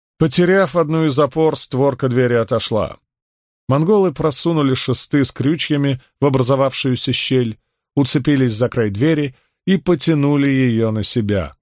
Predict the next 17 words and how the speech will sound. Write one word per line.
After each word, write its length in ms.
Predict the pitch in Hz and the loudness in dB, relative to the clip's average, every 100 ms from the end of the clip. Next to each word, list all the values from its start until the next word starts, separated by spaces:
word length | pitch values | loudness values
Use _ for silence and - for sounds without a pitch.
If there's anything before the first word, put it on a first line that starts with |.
| _ | _
прорывая 560 | - 131 135 139 135 127 | 0 2 2 2 2 2
нижним 380 | 127 127 123 123 | 0 -2 0 -2
углом 340 | 110 143 147 | 2 0 2
глубокую 520 | 123 160 170 151 156 | -2 0 -2 0 0
борозду 520 | 139 151 139 113 101 92 | 2 2 0 -2 -4 -6
в 100 | 101 | -2
рыхлой 380 | 131 - 120 | -4 -2 -2
земле. 480 | 98 92 85 73 64 - _ _ _ _ _ _ _ _ _ _ - | -2 -2 -4 -6 -10 -16 _ _ _ _ _ _ _ _ _ _ -4
Чингис 480 | - 151 151 196 | -2 0 0 0
в 100 | 135 | 0
доспехах 560 | 131 151 - 180 - 156 | 0 -2 0 -2 0 -4
со 160 | - 147 | 0 0
щитом 420 | - 151 165 156 | 0 0 0 0
и 20 | |
мечом 360 | 147 135 156 139 | 0 0 0 0
в 40 | |
руках 460 | 131 127 156 139 | -2 0 -2 -2